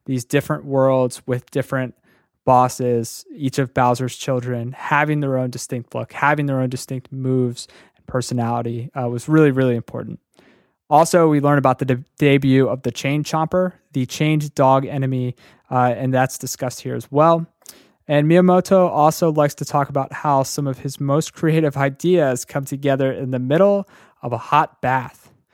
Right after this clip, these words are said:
And I can relate to that too, because some of my best ideas, in fact, maybe even the idea to start the Power Time podcast came from, uh, me thinking in the shower. So some design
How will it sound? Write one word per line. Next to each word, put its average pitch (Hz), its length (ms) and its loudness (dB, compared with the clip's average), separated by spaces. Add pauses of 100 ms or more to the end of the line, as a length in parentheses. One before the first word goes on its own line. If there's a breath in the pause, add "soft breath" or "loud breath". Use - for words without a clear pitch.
(340)
And 139 80 0
I 180 100 4
can 208 120 0
relate 175 280 4
to 160 80 -2
that 147 160 4
too, 180 260 0
because 120 220 -4
some 156 120 -4
of 151 60 -4
my 147 160 2
best 151 260 -2
ideas, 139 460 -2
in 143 80 -8
fact, - 720 -2
maybe 165 240 2
even 165 180 4
the 160 120 4
idea 147 420 0
to 143 120 -8
start - 380 0
the 147 80 -2
Power 143 280 2
Time 135 180 -2
podcast 139 720 -2
came 147 320 -2
from, 135 520 -2 (540 soft breath)
uh, 127 260 -4
me 131 220 -2
thinking 135 440 -6
in 143 200 -2
the 143 80 0
shower. 185 400 2 (1700 loud breath)
So 160 300 6
some 170 220 2
design 160 720 2